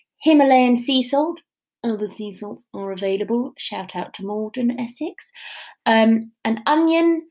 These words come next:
chopped as finely or as chunkily as you prefer. Two garlic cloves, again, crushed or chopped, depending on your preference. Uh, method, heat the oil in a medium-sized saucepan. Add the chopped onion and garlic over a medium heat so it doesn't burn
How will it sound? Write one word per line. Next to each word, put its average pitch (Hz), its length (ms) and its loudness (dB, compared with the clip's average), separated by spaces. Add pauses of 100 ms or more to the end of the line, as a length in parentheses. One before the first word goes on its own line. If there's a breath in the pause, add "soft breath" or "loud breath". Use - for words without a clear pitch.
(240)
chopped - 400 -2
as 240 160 -2
finely 247 300 2
or 220 60 0
as 214 100 -6
chunkily 214 380 -6
as 185 100 -8
you 185 100 -10
prefer. 226 460 -4
Two 320 240 4
garlic 240 320 2
cloves, 202 500 0
again, 214 440 0 (100)
crushed - 500 -4
or 196 100 -4
chopped, - 340 -6
depending 170 380 -6
on 165 100 -8
your 156 100 -10
preference. - 560 -12 (720 loud breath)
Uh, 208 240 4
method, 349 520 2 (840)
heat 320 260 0
the 254 140 0
oil 220 260 2
in 202 140 -8
a 202 40 -8
medium-sized 196 720 -6
saucepan. 190 600 -8
Add 240 180 -2
the 240 80 -2
chopped 285 320 -2
onion 220 260 0
and 208 140 -4
garlic 175 360 0
over 190 220 0
a 190 40 -2
medium 208 480 -2
heat 180 320 -10
so 175 140 -6
it - 180 -8
doesn't 185 360 -2
burn 147 320 -4